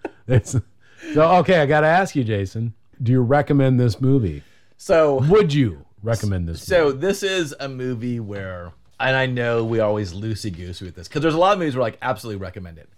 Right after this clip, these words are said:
Speaker 2: Or we, we're like, "Whoa, like, don't waste your time."
Speaker 1: <laughs> Steer clear, folks.
Speaker 2: Yeah.
Speaker 1: <laughs>
Speaker 2: This is one where I'm kind of, like, lukewarm. I think that if you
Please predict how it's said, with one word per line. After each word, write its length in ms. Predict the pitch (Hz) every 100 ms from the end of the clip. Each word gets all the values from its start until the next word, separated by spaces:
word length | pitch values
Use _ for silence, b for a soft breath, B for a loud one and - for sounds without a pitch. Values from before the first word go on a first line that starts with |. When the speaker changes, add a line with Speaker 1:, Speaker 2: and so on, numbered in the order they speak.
| _ 117
Speaker 2:
Or 160 | 117
we, 160 | 120 123
we're 200 | 123 120
like, 240 | 117 104 -
"Whoa, 640 | 180 160 156 123 87 85 -
like, 240 | 123 110
don't 220 | 165 190
waste 260 | 170 170 -
your 100 | 139
time." 440 | 123 135 113 92
Speaker 1:
<laughs> 40 | -
Steer 240 | - 147
clear, 300 | - 151 147
folks. 340 | 110 120 120 151
Speaker 2:
Yeah. 380 | 156 139 117 156
Speaker 1:
<laughs> 100 | -
Speaker 2:
This 300 | 170 165 240
is 140 | 277 220
one 320 | 220 214 190
where 300 | 185 165 - b b -
I'm 120 | 160
kind 180 | 202 190
of, 160 | 170 -
like, 180 | 147 143
lukewarm. 640 | 156 165 156 160 104 85 - _ -
I 140 | 139
think 480 | 131 185 190 202 -
that 440 | 139 139 117 92 - _ -
if 240 | 135 - 131
you 680 | 143 156 156 156 151 135